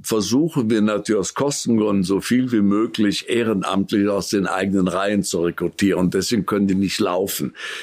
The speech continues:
Ich bin schon mal mitgelaufen, da habe ich aber kein Amt im, äh, äh, im L R C gehabt.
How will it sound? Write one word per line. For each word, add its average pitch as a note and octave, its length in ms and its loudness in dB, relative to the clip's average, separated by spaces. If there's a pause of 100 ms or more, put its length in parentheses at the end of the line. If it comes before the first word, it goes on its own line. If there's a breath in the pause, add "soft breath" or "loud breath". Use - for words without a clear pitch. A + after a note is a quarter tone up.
(140 loud breath)
Ich C3 220 2
bin B2+ 160 2
schon A#2 180 0
mal G#2 140 0
mitgelaufen, G2+ 760 0
da G2+ 80 0
habe G#2 160 0
ich G#2 60 2
aber F#2+ 180 -2
kein F#2+ 260 -2
Amt B2 360 -2
im, F2+ 300 2
äh, F2+ 40 2
äh, F2+ 880 -2
im F2 200 2
L F2+ 160 0
R F2+ 100 0
C G2 280 -2
gehabt. G#2+ 460 -2